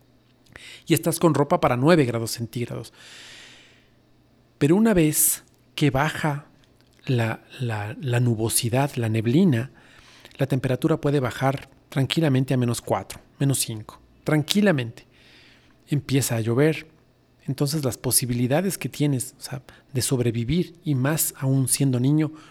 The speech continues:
no son muy alentadoras. En ese momento, eh,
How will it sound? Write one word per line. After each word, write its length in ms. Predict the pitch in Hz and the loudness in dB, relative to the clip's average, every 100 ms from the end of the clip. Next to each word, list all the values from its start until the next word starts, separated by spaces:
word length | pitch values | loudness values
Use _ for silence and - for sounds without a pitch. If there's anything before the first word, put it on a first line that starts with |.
| - | -8
no 180 | 143 156 | 2 4
son 200 | 156 165 | 4 2
muy 240 | 160 160 151 | 4 4 2
alentadoras. 720 | 127 117 113 113 110 104 - _ _ - - - - - - - - _ _ - | 0 -2 -2 -4 -4 -8 -12 _ _ -20 -20 -20 -20 -20 -20 -20 -20 _ _ 2
En 120 | 175 | 4
ese 220 | 214 - | 6 6
momento, 580 | 208 139 143 156 175 170 - _ _ | 4 6 4 4 0 -6 -10 _ _
eh, 400 | - 143 131 131 | -6 -4 -4 -6